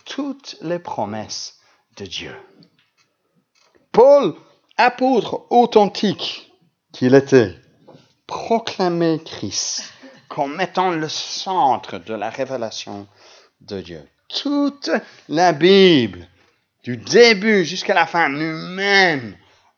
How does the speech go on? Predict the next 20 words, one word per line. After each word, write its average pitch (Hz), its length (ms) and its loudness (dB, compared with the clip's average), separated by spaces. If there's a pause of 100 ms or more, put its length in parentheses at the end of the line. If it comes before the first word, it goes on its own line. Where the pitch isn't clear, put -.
à 185 440 0
Jésus-Christ. 131 1040 -10 (960)
Donc, 175 220 0
c'est, 165 180 -2 (160)
c'est, 196 320 -2
c'est 196 220 -2
pas 294 180 4
juste 240 240 0
que, 185 180 6 (240)
que 143 260 6
Jésus 160 840 4 (320)
est 127 200 -6 (100)
un 220 380 6
personnage 170 720 2
ici 147 400 -2
biblique 131 580 -2 (260)
parmi 147 380 2 (240)
d'autres 240 460 2
personnages 120 800 -2 (280)
bibliques, 104 720 -4